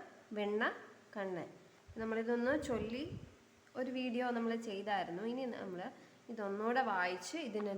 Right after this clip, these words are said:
നോട്ട്സും നോക്കുകയാണ് ചെയ്യുന്നത് ഇന്ന്. അപ്പം വെണ്ണക്കണ്ണൻ, വെണ്ണക്കണ്ണൻ എഴുതിയതാരാണ്? വെണ്ണക്കണ്ണൻ എഴുതിയത് ചെറുശ്ശേരിയാണ്.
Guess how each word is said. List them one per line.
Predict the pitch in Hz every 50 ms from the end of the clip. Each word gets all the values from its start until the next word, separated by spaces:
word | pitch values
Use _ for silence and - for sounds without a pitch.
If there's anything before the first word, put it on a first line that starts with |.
| 190
നോട്ട്സും | 180 175 190 208 208 202 - 254 269 285 285 277 - - - -
നോക്കുകയാണ് | 214 196 185 180 - - 208 202 202 202 208 190 175 180 202 247 247
ചെയ്യുന്നത് | 285 277 302 294 262 226 185 165 160 165
ഇന്ന്. | 156 - - - - - - - - - - - - -
അപ്പം | - - 254 254 240 233
വെണ്ണക്കണ്ണൻ, | 233 233 240 254 269 285 285 285 262 226 214 214 202 180 - - - 208
വെണ്ണക്കണ്ണൻ | 220 226 247 269 - 269 262 262 262 262 254 240
എഴുതിയതാരാണ്? | 226 226 226 - 262 277 285 277 269 247 240 240 247 240 220 214 254 320 392 370 - - - 233
വെണ്ണക്കണ്ണൻ | 208 202 208 208 220 226 233 233 233 226 220 208
എഴുതിയത് | 202 202 196 214 220 214 208 240 294 392 381 - - - - - - -
ചെറുശ്ശേരിയാണ്. | 233 220 208 214 208 - - 247 233 226 220 208 190 180 180 190 208 196